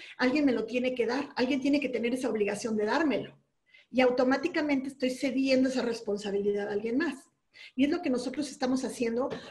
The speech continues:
cuando estamos esperando todo de un Estado, de un Estado benefactor.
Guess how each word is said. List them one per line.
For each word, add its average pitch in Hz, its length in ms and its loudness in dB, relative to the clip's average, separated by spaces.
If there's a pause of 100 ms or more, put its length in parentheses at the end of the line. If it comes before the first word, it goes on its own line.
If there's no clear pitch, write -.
cuando 254 180 2
estamos 294 300 2
esperando 262 520 0
todo 302 320 2
de 277 100 2
un 269 100 2
Estado, 262 600 -2 (300)
de 226 120 -4
un 277 80 4
Estado 269 280 2
benefactor. 226 720 -2